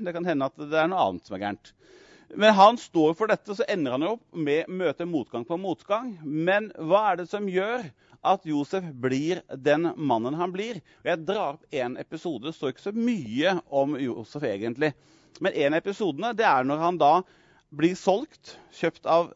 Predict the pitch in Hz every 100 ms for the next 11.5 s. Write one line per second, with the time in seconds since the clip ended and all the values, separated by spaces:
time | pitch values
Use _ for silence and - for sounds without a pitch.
0 | - 160 165 165 156 151 127 - - -
1 | 127 139 147 123 - 139 139 - 113 -
2 | - 127 120 123 113 120 - 135 131 120
3 | 123 120 107 104 147 294 _ _ _ _
4 | - 135 143 185 233 254 _ - 175 196
5 | 196 175 165 165 233 127 104 131 208 277
6 | - - 139 160 151 104 107 165 262 -
7 | _ - 170 - 185 - 127 110 127 135
8 | 170 247 302 _ _ _ _ _ 180 -
9 | - 175 175 214 208 _ _ _ _ 127
10 | 160 180 165 151 175 202 117 90 104 175
11 | 147 - 226 -